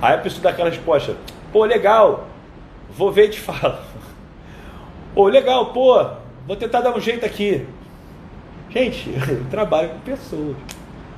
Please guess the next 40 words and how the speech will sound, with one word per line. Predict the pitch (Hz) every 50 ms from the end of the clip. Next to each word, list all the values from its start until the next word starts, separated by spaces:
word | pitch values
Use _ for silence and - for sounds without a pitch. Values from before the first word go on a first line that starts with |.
| - - - - - -
Eu | - 143 170
sinto | - - - - 247 277 - - -
quando | - - 151 147
a | 139
pessoa | 135 135 135 131 - - 143 123
tá | - - 131
conectada | 131 127 113 117 113 - - - 107 104 117 127 160 185 180 - - - - - - - - -
ou | 147 143
quando | 131 139 143 143 160 165
ela, | 160 170 180 170
ela | 156 135 - 127 143 156
queria, | - - 175 156 143 160 185 196
digamos | 185 165 156 170 170 165 170
assim, | 165 143 - 160 147
exatamente | 135 139 147 147 - 175 160 151 139 -
que | -
eu | 151
viesse | 147 135 151 139 143 139 -
aqui | 120 - - -
e | -
falasse | - - 156 147 151 139 - 131
duas | 131 160 208 226 -
coisas | - - 147 139 131 131
que | - 120
ela | 107 104
ia | 101 98 -
fazer | - - 85 82 101 123 170 175 - - - - - - - - - - - - - - - - -
e | 120
que | 127 - 151
ela | 135 135 135
ia | 135
ficar | 135 - - 170 165
rica | 160 165 165 156 - 175
agora | 185 196 196 202 208 208 214
e | 214
ia | 214 214
ser | 208 208 214 202
feliz | 196 - - 196 185 175 170 165
pra | - - 196 208
sempre. | - - 247 247 226 190 - - -